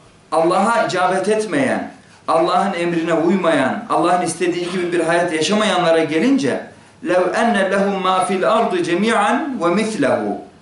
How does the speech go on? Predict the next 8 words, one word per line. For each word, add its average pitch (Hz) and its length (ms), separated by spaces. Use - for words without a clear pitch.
مَعَهُ. 123 280
Şayet 214 680
yeryüzündeki 202 920
bulunan 190 380
her 233 280
şey 202 220
onların 165 440
olsa 120 440